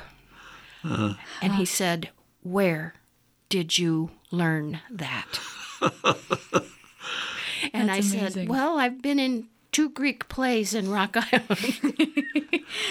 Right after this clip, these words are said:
Speaker 3: In a little Rock Island,
Speaker 2: Yeah,
Speaker 3: Illinois.
Speaker 2: yeah, so
Speaker 1: <laughs> I have another story like that. One of the, uh, one of the people in the guild went to a state university somewhere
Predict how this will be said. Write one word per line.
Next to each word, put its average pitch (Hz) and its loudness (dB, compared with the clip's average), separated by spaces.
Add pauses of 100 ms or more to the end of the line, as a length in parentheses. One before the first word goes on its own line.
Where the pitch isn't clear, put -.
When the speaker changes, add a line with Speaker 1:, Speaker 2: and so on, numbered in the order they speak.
(160)
Speaker 3:
In 302 2
a 254 2
little 262 2
Rock 254 0
Island, 247 2
Speaker 2:
Yeah, 240 2
Speaker 3:
Illinois. 240 2
Speaker 2:
yeah, 302 2
so 240 0
Speaker 1:
<laughs> - -16
I 123 2
have 131 2
another 120 2
story 101 2
like 92 0
that. 87 4 (880)
One 113 0
of 107 2
the, 104 2
uh, 98 4 (880)
one 113 2
of 104 4
the 101 0
people 117 2
in 107 2
the 107 2
guild 98 2
went 104 0
to 110 2
a 98 2
state - 0
university 104 2
somewhere 92 0